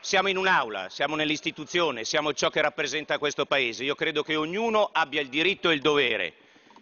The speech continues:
di rappresentare le proprie idee, di rappresentare l'idea di politica che ha,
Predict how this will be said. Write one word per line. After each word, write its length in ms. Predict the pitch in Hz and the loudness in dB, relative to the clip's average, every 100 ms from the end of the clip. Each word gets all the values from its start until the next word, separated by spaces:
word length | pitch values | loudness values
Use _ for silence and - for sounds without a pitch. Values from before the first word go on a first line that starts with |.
| - | -10
di 120 | 151 | -2
rappresentare 680 | 180 175 180 160 156 175 156 | 0 0 0 0 0 2 2
le 140 | 143 | 0
proprie 320 | 131 156 151 151 | 0 0 0 0
idee, 300 | 160 208 190 | 2 2 2
di 100 | 165 | 0
rappresentare 800 | 151 151 147 147 - 160 165 - - - | -2 -2 -4 -4 0 0 0 -4 -12 -14
l'idea 420 | 131 147 190 190 | -10 0 2 2
di 100 | 156 | 0
politica 480 | 151 151 147 135 123 | -2 -2 -2 -2 -2
che 160 | 123 | -2
ha, 140 | 98 | -2